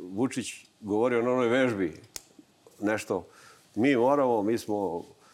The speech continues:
mi moramo da budemo, ne znam, u smislu da imamo najbolji rezultat i, i, i već ga imamo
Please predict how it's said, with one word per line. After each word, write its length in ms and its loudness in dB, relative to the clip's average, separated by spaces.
mi 80 -2
moramo 320 0
da 60 0
budemo, 460 -2
ne 180 -4
znam, 140 -8
u 220 -12
smislu 480 -6
da 120 -6
imamo 140 -2
najbolji 300 -2
rezultat 420 -2
i, 60 -10
i, 220 -6
i 220 0
već 220 0
ga 60 0
imamo 600 0